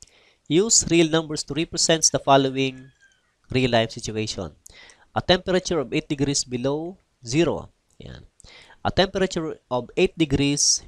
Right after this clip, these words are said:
below zero." Oh, ano po ba yung eight degrees below zero?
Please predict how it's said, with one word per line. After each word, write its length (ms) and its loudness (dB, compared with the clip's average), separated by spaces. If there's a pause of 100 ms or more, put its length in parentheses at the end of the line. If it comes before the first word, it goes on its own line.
(160)
below 400 -4
zero." 480 -6 (880)
Oh, 240 -18 (240)
ano 160 -10
po 80 -14
ba 160 -2
yung 160 -4
eight 160 0
degrees 640 2
below 320 -2
zero? 480 -2